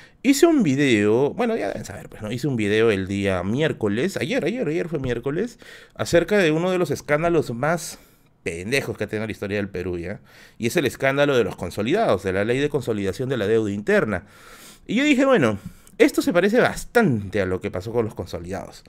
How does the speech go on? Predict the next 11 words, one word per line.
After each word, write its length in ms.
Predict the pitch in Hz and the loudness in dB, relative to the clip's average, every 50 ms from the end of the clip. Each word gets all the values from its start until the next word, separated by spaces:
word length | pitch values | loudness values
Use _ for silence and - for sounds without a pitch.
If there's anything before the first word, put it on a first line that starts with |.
| - - - - - - - - - | -20 -20 -20 -20 -20 -20 -20 -8 -4
porque 160 | - 113 98 | -2 0 0
también 240 | 107 101 101 123 135 | 0 0 0 0 -2
fue 160 | 127 - 147 | 0 0 0
una 140 | 143 143 131 | 2 2 2
lista 240 | 127 135 135 - 175 | 0 0 -2 0 0
de 100 | 151 143 | 2 2
beneficiados 480 | 123 107 98 95 90 - 131 127 123 113 | 2 0 0 -2 -4 -2 -2 -2 -2 -2
bien, 180 | 117 120 123 | -4 -4 -4
bien 200 | 113 120 123 123 | -4 -6 -6 -4
pendevis, 480 | - 98 90 107 175 196 143 107 87 - - | -4 -4 -2 -2 -2 0 -2 -2 -4 -6 -10
pues. 140 | - 85 | -10 -12